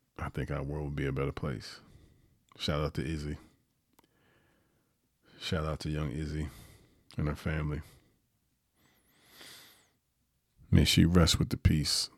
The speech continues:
of God. And may her family find comfort and strength in the Lord. And help other parents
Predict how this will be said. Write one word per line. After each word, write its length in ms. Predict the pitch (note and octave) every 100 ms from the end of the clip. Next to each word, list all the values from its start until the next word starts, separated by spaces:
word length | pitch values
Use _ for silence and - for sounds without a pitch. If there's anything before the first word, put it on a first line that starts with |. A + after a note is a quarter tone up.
| _ _ _
of 140 | C#2+ D#2
God. 480 | C#2+ C#2+ C2 B1 - _ _ - _ _ _ _ _ _ _ _ _ _ _ _ _ _ _ _ _ _ -
And 140 | C2+ C#2
may 80 |
her 180 | C#2+ F2
family 400 | E2 F2+ D#2+ D2
find 320 | C2 D#2+ C2+
comfort 380 | - F2+ D2 -
and 100 | B1
strength 500 | - - D2 C2 - - - - _ _ - _ - -
in 140 | E2+
the 80 | D2+
Lord. 420 | D2 D2 D#2 E2+ - - _ _ - - - _ _ _ _ _ _ _ _ _ _ _ _ _ _ _ _ _ _ _ _ _
And 140 | - F2
help 260 | F2+ -
other 160 | F2+ F2
parents 640 | - E2+ D2+ - - -